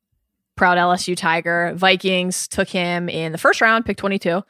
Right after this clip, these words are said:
I love the pick. I love the Vikings draft overall. Kev, you talked about it a bit earlier. <laughs> Fifteen total picks is just wild. The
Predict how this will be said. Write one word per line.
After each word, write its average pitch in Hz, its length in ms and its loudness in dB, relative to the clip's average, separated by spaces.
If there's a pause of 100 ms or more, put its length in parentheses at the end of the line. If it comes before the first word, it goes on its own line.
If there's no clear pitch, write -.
(1120)
I 240 120 6
love 285 200 6
the 427 80 4
pick. 262 300 6
I 208 80 6
love 277 220 4
the 440 80 4
Vikings 320 360 4
draft 220 300 4
overall. 190 640 4
Kev, 185 320 2
you 180 60 -2
talked 180 200 0
about 175 180 0
it 170 60 0
a 170 40 -4
bit 165 240 -2 (140)
earlier. 165 600 0
<laughs> - 20 -10
Fifteen - 840 0
total 294 320 4
picks 220 260 0
is 247 200 -4
just 220 40 -8
wild. 214 840 2 (1500)
The 294 480 0